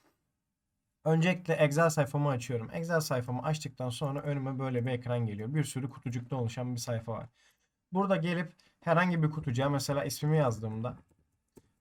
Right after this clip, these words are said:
bu şekilde oluşuyor ve enter'a bastığımda alt satıra geçiyor. Aynı şekilde mesela Arslan yazdım. Tab'a bastığımda da yan satıra geçiyor. Yani bir sonraki sütuna geçiyor. Ee,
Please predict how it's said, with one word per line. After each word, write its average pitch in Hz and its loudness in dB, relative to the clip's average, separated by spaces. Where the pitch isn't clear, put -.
bu 190 -2
şekilde 151 2
oluşuyor 147 4
ve 117 4
enter'a 160 2
bastığımda 160 4
alt 156 6
satıra 160 2
geçiyor. 139 -2
Aynı 160 4
şekilde 147 -2
mesela 131 -2
Arslan 139 0
yazdım. 151 0
Tab'a 160 6
bastığımda 143 4
da 185 -2
yan 147 8
satıra 139 0
geçiyor. 117 0
Yani 156 4
bir 147 -4
sonraki 139 -2
sütuna 127 -4
geçiyor. 107 -6
Ee, 127 4